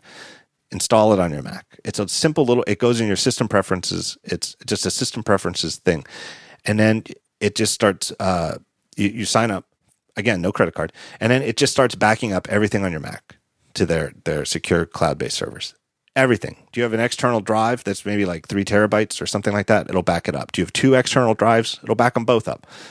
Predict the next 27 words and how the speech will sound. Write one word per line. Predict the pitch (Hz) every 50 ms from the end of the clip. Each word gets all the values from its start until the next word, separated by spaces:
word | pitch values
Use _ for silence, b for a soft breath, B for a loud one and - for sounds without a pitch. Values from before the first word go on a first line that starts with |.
| B B B B B B B B B B B B B
It | - 160 175 -
might | - 165 175 202 196 -
take | 170 196 202 202
a | 196
while, | 151 131 120 123 123 147 - _ -
depending | - - 131 135 135
on | 127 117
how | 120 127
much | 127 120 - -
you | 110
have, | 101 127 120 98 78 - B B B B B B
but | - 117 120
you | 127 143
don't | 151 165 160 165 - -
pay | - 139 143 160
more | 156 139 95 87 87 87 85 - - _ _ _ _ _ _ _ _ _ _ _
for | _ - - 98
more | 101 98 98 98
space. | - - - 101 - - - - - - - _ - - _ _ _ _ _ _ _ _ _ _ _ _ _ _
It's | 110 107 - -
just | 120 - -
five | - 120 117 131 143 -
bucks | - 113 113 - - -
a | 107
month | 101 87 80 80 - - -
for | - 90 -
unlimited, | - 104 110 113 107 101 92 90 87 85 85 82 -